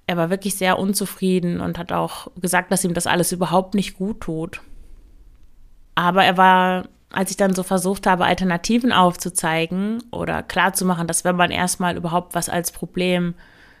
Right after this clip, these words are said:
sieht und guckt, was man denn eigentlich lieber machen würde, dass das noch gar nicht heißt, dass man einen konkreten Plan haben muss.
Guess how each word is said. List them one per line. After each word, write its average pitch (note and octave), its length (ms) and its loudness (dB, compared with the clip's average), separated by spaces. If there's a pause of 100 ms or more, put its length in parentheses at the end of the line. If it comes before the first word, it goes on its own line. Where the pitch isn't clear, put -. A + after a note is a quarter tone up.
(260)
sieht A3 640 0
und F#3 140 -2
guckt, - 300 -6
was F#3 160 -2
man F3 120 0
denn E3+ 220 -4
eigentlich G3+ 560 4
lieber A#3 240 4
machen F3+ 340 2
würde, E3+ 280 0
dass F#3+ 140 2
das G#3+ 120 0
noch G#3+ 180 -2
gar G3+ 180 6
nicht B3+ 200 2
heißt, A3+ 220 4
dass G#3+ 120 -4
man G3 180 2
einen F#3 180 0
konkreten G3+ 520 0
Plan A3 440 4
haben D#3+ 260 0
muss. - 380 -8